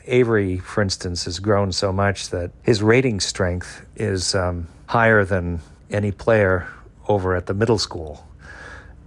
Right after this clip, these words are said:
He has a passion for it, and, and that just, it just proves my theory. If you really like something and stick with it, you're gonna get better.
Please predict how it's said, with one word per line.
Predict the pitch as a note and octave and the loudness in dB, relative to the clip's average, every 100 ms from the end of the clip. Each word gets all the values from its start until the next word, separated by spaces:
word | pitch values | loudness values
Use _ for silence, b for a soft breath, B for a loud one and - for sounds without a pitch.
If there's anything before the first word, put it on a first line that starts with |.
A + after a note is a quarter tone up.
| - | -2
He | A#2 | 4
has | C3 G#2 | 4 4
a | |
passion | F#2+ B2+ B2+ - G#2 | 0 2 2 2 -2
for | - F2 F2 | -2 -2 -2
it, | F#2+ - | -6 -6
and, | G#2 F#2+ - | -6 -6 -6
and | A#2 G#2+ | -4 2
that | A2+ A2 | 2 2
just, | - A2 - - - B B B B B B B B B B | 0 -2 -2 -8 -20 B B B B B B B B B B
it | A2+ | -2
just | G#2+ B2 - | 0 -2 2
proves | C3+ A#2+ | 4 4
my | A2+ G#2 | 4 4
theory. | C#3 D3+ A2 G2 | 6 4 4 2
If | F#2 | -2
you | G#2 | -2
really | A2 A#2 | 2 2
like | A2 A2 A2 | 4 2 2
something | - G#2 F#2 G#2+ | 0 -2 -2 -4
and | G#2 F2+ | -6 -6
stick | - B2 - | -4 -4 -4
with | G2 | -4
it, | G2 G2+ | -2 -4
you're | G#2 | -4
gonna | G2 G#2+ | -2 -2
get | G2+ F2+ | -2 -2
better. | F#2 A2 F#2 F#2+ | 2 4 2 0